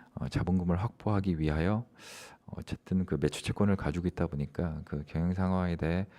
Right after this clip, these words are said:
악화되는 부분을, 어, 어느 정도 방어하기 위해서, 어, 유상증자를 했다고 보시면 됩니다.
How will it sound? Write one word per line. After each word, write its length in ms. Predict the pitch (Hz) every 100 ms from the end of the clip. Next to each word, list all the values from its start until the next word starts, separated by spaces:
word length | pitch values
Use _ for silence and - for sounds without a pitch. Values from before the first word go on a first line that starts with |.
| - -
악화되는 880 | - - - 95 95 92 92 87 85
부분을, 540 | 82 71 73 87 73 - - - - - _ -
어, 180 | 71 69
어느 80 | 80
정도 200 | 82 80
방어하기 600 | 73 76 95 95 92 76
위해서, 580 | 69 69 - 98 117 - - - - _
어, 100 | - 69
유상증자를 600 | 80 87 82 80 82 80
했다고 300 | - 85 80
보시면 320 | - - 76
됩니다. 360 | - 53 -